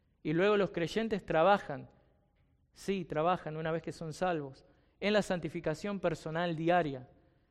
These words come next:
para estar apartados del pecado. También Pablo les llama que son fieles,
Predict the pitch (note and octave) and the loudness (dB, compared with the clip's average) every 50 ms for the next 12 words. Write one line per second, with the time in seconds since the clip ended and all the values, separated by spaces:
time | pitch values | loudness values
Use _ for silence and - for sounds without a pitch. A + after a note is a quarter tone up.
0 | _ _ - D#3+ D#3 D3+ D3+ D3+ - F#3+ G3+ G3+ F3 D3+ D#3+ D3+ D3+ D#3 - G3+ | _ _ 2 4 4 4 4 2 2 2 4 4 4 4 2 2 2 2 2 2
1 | G3+ G3+ F#3+ D#3 C#3+ C#3+ C#3 C#3+ C#3 - - C3+ B2+ B2 A#2+ A#2+ - - _ _ | 2 2 2 0 -2 -4 -4 -6 -8 -6 -4 -4 -4 -4 -6 -8 -12 -18 _ _
2 | _ _ _ _ _ _ _ _ _ _ _ _ _ _ _ _ _ _ _ _ | _ _ _ _ _ _ _ _ _ _ _ _ _ _ _ _ _ _ _ _
3 | _ _ _ _ _ _ _ _ _ _ _ _ _ _ _ - D#3 D#3+ F3 G#3 | _ _ _ _ _ _ _ _ _ _ _ _ _ _ _ 2 2 4 4 4
4 | A3 A3+ G#3+ G3+ G#3+ G3+ G#3 G#3 G3+ F#3+ F3+ D#3+ - - G#3 G#3 G#3 E3+ E3 - | 4 4 4 6 6 6 8 8 6 4 4 2 2 2 2 2 2 -2 -2 -2
5 | - F#3+ F3+ - - A3 A#3 A3 G3 D#3+ C3+ C3 B2 - | -2 -2 -2 -2 0 4 6 8 8 6 4 0 -4 -10